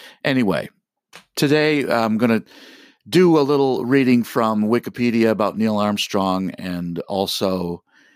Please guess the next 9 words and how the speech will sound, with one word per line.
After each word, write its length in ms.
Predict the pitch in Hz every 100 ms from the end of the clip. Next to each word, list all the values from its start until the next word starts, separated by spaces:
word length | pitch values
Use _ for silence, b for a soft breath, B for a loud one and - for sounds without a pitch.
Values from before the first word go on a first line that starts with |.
| b _
uh, 380 | 87 82 76 76 - _ _ _ _ _ _ -
read 460 | 110 107 98 85 -
a, 400 | 92 85 80 78
uh, 180 | 78 73 71 _ _ _ _ _ _ _ _ _ - -
an 120 | 117
article, 540 | 104 87 80 65 52 - _ _ _ -
uh, 300 | 101 85 76
about 320 | - 85 95 - _ -
quotes 600 | - 165 98 - - -